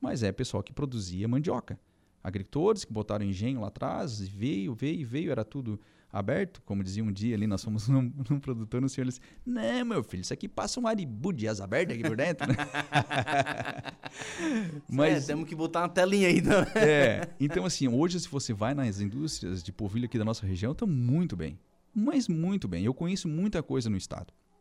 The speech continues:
Speaker 1: E sem medo de errar, a nossa indústria não perde pra nenhuma do,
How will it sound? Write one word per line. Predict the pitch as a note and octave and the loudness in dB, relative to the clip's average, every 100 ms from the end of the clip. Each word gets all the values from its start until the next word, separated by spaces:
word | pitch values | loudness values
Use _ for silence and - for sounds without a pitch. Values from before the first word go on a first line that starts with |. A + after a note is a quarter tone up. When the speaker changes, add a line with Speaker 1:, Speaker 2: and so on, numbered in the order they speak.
| _ _ _ _ _ - | _ _ _ _ _ -4
Speaker 1:
E | C3+ | -2
sem | - B2+ | 0 0
medo | A2 G2+ B2 A#2 | 0 0 0 -2
de | - | -4
errar, | C3+ A2 G#2+ _ - | -4 -4 -6 _ -6
a | F#2+ | -4
nossa | G2+ - | -2 -2
indústria | F#2+ F#2+ C3+ C3 - _ - | -4 -4 -4 -6 -6 _ -2
não | A2 A#2 C#3+ | 2 4 4
perde | D3 - A#2 A#2 | 2 0 0 0
pra | - A#2+ | -2 2
nenhuma | A#2+ D#3+ B2+ D3 | 2 2 4 4
do, | A#2+ | 2